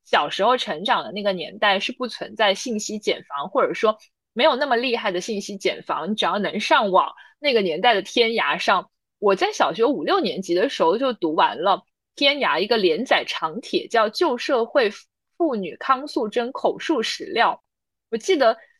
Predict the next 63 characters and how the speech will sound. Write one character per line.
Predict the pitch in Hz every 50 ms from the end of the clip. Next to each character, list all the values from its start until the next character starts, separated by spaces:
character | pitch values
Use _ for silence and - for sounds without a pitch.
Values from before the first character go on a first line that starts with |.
| _ _ _ _ _ _ _
那 | 453 427
个 | 370 277
名 | 226 190 - - - 320
字 | - 640 508
叫 | - 359 269 240
什 | - -
么， | 139 123
我 | 156 170 170
有 | 165 185
点 | 226 226 - -
忘 | 226 247 240 202
了， | 165 156
就 | 180
是 | 196 -
那 | 247 240
本 | 233 - -
书 | 170 - - 247 240 240
的 | 220 196
名 | 175 151 - - 202
字。 | 170 - 180 - - - - _ _ _ _
但 | - 349
是 | 339 - 370
那 | 359
本 | 294 196 -
书 | 180 - - 240
没 | 240 226 233
有 | 269 220
任 | 202 254 311 269 226
何 | 226 - 180
香 | 180 - - 220 214 226 247
艳 | 254 240
的 | 208 170
内 | 170 202 226 214 175
容， | 160 151 98 98 190
它 | 202 - 233 220
就 | 220 254 240 247
是 | - 247
讲 | 220 - - 175 127 - - _ - _ _
一 | 202 214
个 | 202 254 254 233 - -
小 | - - - 160 156 185
女 | 240 240 170
孩 | - - - 160
儿， | 147 - - - - _ _ _
她 | - 254 262 262
是 | - 311
为 | 277 302 302 269 247
什 | - - -
么 | 208 220 - 175
从 | - - 156 139 - 208 - - _ _
十 | - - - 175 175
三 | - - 240 226 226 254
岁 | 262 - - 294 240 185 - - - _ _
去 | _ _ 302 262 202
跟 | - - 233 233 247
别 | - 170 151
人 | 160 180 202
一 | 226 233
起 | - - 123
拾 | - - - 160 139
荒 | 180 190 - 214 208 214
要 | 233 262 240 202 180
饭， | - - 254 220 170 175